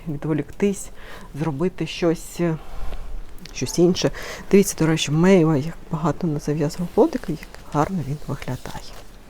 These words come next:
Треба сьогодні знов вже поливати. Поливати рослини ще треба дуже часто, щоб настільки прохолоди не стало, щоб їх поливати рі-, е, ну, якось там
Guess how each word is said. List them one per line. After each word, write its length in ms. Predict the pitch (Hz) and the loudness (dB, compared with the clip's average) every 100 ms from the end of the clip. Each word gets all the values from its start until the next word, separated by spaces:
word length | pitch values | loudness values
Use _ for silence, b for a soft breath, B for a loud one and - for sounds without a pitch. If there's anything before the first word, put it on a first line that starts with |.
| B B B B B B B B B B B - | B B B B B B B B B B B 4
Треба 340 | 240 247 202 | 8 10 8
сьогодні 480 | 190 196 185 180 180 | 4 6 8 8 4
знов 240 | 165 175 139 | 4 4 2
вже 240 | 147 170 | 0 -2
поливати. 760 | - 165 156 160 214 247 247 233 | 2 2 2 4 4 6 4 2
Поливати 580 | 214 202 190 196 196 | 2 2 6 4 4
рослини 440 | 180 170 180 170 165 | 2 2 4 4 4
ще 160 | - | 0
треба 420 | - 175 156 165 156 B B B B | 4 6 8 6 6 B B B B
дуже 420 | 160 190 190 165 | 4 6 6 4
часто, 500 | 160 233 302 - - | 4 8 8 6 -8
щоб 200 | - 202 | -4 2
настільки 500 | 202 196 - 262 254 | 4 4 6 6 8
прохолоди 560 | - 175 185 180 214 175 | 6 6 10 12 12 10
не 140 | 170 | 6
стало, 380 | 165 - 123 120 | 4 8 8 8
щоб 240 | - 170 160 | 0 -2 0
їх 140 | 226 - B B B - | -2 -4 B B B 6
поливати 580 | 175 170 170 175 - | 8 8 8 6 4
рі-, 440 | - - 151 135 123 - - | 2 2 2 2 0 0 2
е, 120 | 92 143 | 4 4
ну, 160 | 143 147 151 147 | 2 -2 -4 -4
якось 280 | 139 151 | -6 -6
там 220 | - 131 | -4 -4